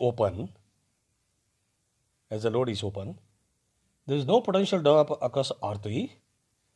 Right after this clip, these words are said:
Therefore, the potential difference between the terminals A and B is same as that X and Y.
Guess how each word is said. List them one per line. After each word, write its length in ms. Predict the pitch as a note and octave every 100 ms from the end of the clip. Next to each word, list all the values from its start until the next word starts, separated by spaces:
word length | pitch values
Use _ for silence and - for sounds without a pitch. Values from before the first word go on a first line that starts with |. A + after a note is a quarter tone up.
| _ _ _ _
Therefore, 460 | - B3 B2+ A#2+ - _ -
the 100 | A#2
potential 420 | D#3+ C#4+ D4+ A#3+
difference 320 | F3 F#3+ E3+
between 320 | - C#3+ F#3 D3+
the 280 | G#2 B2+ - _ _ _ _ _ _ _ _ _ _ _ _ _ _ _
terminals 480 | D3 F3+ G#3 A3+ - _ -
A 300 | D#3 F3+ -
and 300 | B2 B2+ A2
B 480 | D3 C#3+ A2+ F3 - _ _ _ _ _ _ _ _ _ _ _ _ _ _ _ _ -
is 160 | D3+
same 260 | - F#3+ G3+
as 200 | E3 C#3+
that 340 | E3+ A3 A#3 _ _ _ _ _ _ _ -
X 280 | C#3 C#3
and 240 | C#3+ F3+ - _ _ _ _ _ _
Y. 300 | G#2+ G#2